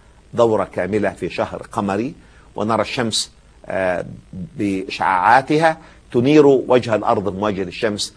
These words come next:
كما تنير، آه، دائرة أو قوسا على سطح القمر يراه أهل الأرض. السنة الشمسية، آه، تنقسم إلى اثني عشر شهرا بواسطة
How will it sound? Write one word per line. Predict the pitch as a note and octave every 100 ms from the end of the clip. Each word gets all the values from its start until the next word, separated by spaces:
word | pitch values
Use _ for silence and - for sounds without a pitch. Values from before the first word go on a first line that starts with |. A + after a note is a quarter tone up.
| - - -
كما | A#2 G#2+
تنير، | G2+ G2+ G#2+ G#2+ G#2 G#2 - - - -
آه، | G2+ G2
دائرة | F#2 G#2+ A2 A2 A2 G#2+ G#2
أو | F#2+
قوسا | - A2 G2 - G2 F#2+ - -
على | F#2+ F#2
سطح | A2+ -
القمر | - G#2 F#2+ F#2+
يراه | E2+ G#2
أهل | E2 F2+
الأرض. | B1+ A#1 - - - - - - - - - - -
السنة | A#2 A#2+ A#2+ G#2 G3 G#3
الشمسية، | G3 E3+ - D#3 C#3+ - - - - - - -
آه، | G2+ G2
تنقسم | A2+ A#2 E3+ E3+ D3+
إلى | - A2+ A2 G2+ - - - D3+
اثني | D3+ C3+ A2+
عشر | - B2 G#2+ F#2
شهرا | A#2+ A#2 A#2+ C#3+ - - - - -
بواسطة | - A#2+ G#2+ G#2 D#3+ E3